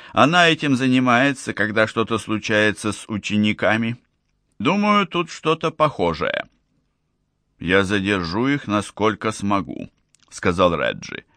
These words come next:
Майк наблюдал за призадумавшимся другом. «Я вот о чем. Мне уже бронировать билет на самолет? Или ты этим займешься?» Реджи нахмурился. «На самолет?»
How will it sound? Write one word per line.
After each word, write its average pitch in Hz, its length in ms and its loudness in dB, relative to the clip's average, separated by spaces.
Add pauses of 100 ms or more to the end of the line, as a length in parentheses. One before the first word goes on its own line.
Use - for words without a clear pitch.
(480)
Майк 110 360 4
наблюдал 110 680 2
за 90 200 0
призадумавшимся 92 960 -2
другом. 82 520 -4 (840)
«Я 92 220 4
вот 110 260 0
о 69 100 -4
чем. - 300 -10 (640)
Мне 104 320 2
уже 107 240 2
бронировать 135 600 0
билет 156 400 -4
на 143 80 -6
самолет? 143 680 -4 (440)
Или 113 240 2
ты 123 400 0
этим 139 280 -4
займешься?» 131 760 -4 (1080)
Реджи 95 380 2
нахмурился. 80 760 -2 (720)
«На 101 200 4
самолет?» 95 720 2